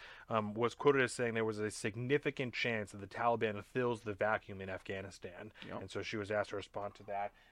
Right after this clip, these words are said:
Speaker 1: And she said, um, "We believe that it can be, quote unquote, kept to a level that can be managed without the consistent footprint of us being there."
Speaker 2: Nation building is fun to watch.
Speaker 1: Yep.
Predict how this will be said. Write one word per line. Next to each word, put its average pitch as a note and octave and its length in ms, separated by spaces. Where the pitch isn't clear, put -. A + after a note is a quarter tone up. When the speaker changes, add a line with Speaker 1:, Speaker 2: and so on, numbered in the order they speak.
Speaker 1:
And G2 200
she B2+ 200
said, A2+ 260
um, A2 560
"We A#2 100
believe F3 420
that F3+ 120
it C#3+ 80
can C3 200
be, A#2+ 340
quote E3+ 260
unquote, D3+ 400
kept - 380
to D#3 200
a B2+ 40
level C3 400
that A#2 220
can A2+ 180
be G#2+ 140
managed B2 500
without A#2+ 480
the A#2+ 60
consistent C3+ 640
footprint G2+ 580
of G#2 160
us G#2 240
being F#2+ 420
there." - 200
Speaker 2:
Nation D3+ 320
building C3 320
is A#2 240
fun C3+ 340
to C3+ 80
watch. A#2 480
Speaker 1:
Yep. C#3+ 160